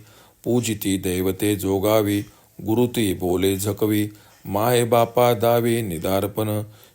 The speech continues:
स्त्रियेच्या तरी विखी. भोग संपत्ती अनेकी, आणि वस्तू निकी जे जे देखे. प्रेमाथेनी भक्ते,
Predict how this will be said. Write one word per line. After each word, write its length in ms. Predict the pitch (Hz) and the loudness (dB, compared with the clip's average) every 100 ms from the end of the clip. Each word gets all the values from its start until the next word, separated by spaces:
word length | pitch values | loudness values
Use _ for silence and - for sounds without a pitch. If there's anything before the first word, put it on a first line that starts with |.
| - | -6
स्त्रियेच्या 600 | 117 123 120 - 95 90 | 0 2 2 0 -2 -2
तरी 380 | - 90 92 | -4 -4 -2
विखी. 460 | 95 104 104 104 104 - - _ | -2 -4 -4 -6 -6 -10 -20 _
भोग 380 | 92 104 131 107 | -4 2 4 4
संपत्ती 800 | 95 90 90 87 98 95 - 107 | -2 -4 -8 -4 -6 -6 -8 -6
अनेकी, 680 | - 95 104 107 104 104 107 - - - | -4 -4 -4 -4 -4 -6 -6 -14 -20 -12
आणि 380 | - 117 123 120 | -4 0 0 0
वस्तू 460 | 113 117 113 120 117 | 2 2 0 -2 -2
निकी 440 | 117 113 120 120 | -2 -2 -2 -2
जे 260 | 107 87 85 | -4 -6 -4
जे 240 | 92 98 | -2 -2
देखे. 460 | 98 107 104 101 104 - - - - - | 0 -2 -2 -4 -4 -8 -20 -20 -20 -4
प्रेमाथेनी 880 | 110 117 127 117 - 101 92 98 104 - - - - - | 0 2 2 0 -2 -2 -2 -2 -4 -8 -20 -20 -20 -16
भक्ते, 680 | 98 107 110 - 107 104 | -6 -4 -4 -4 -2 -2